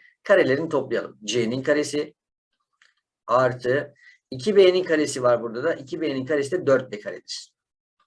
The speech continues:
Şimdi bir tane Pisagor'umuzu yaptık. Başka Pisagor var mı acaba diye şöyle düşünün. Bu sefer de şuraya bir L harfi yazayım bakın.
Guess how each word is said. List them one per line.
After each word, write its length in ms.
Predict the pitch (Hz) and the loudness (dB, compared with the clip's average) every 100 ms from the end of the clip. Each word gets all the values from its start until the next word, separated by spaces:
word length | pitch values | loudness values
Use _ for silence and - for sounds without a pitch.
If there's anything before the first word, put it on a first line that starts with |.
| _ _ _ _ _ _ | _ _ _ _ _ _
Şimdi 260 | - 208 202 | -6 -4 -4
bir 80 | |
tane 220 | 220 196 208 | 0 0 0
Pisagor'umuzu 540 | 190 165 156 156 175 | 2 2 2 2 2
yaptık. 340 | 170 - - - _ - | 2 0 -16 -20 _ -4
Başka 320 | 160 - 208 | -4 -2 -6
Pisagor 360 | - 185 180 175 | -2 0 2 4
var 220 | 165 170 | 4 4
mı 120 | 151 | 2
acaba 440 | 123 117 101 95 | -2 -2 -2 -4
diye 120 | 101 101 | -6 -12
şöyle 260 | 104 101 | -10 -10
düşünün. 400 | 95 110 135 160 _ _ _ _ _ _ | -12 -12 -14 -14 _ _ _ _ _ _
Bu 140 | 190 190 | -12 -4
sefer 320 | 208 185 170 | 0 2 2
de 60 | 180 | 0
şuraya 240 | 170 175 | -2 0
bir 220 | 180 156 | 0 0
L 100 | 170 | 2
harfi 320 | 170 131 120 117 | 4 2 -2 -4
yazayım 320 | 104 104 101 | -8 -8 -8
bakın. 380 | 101 135 - | -8 -8 -10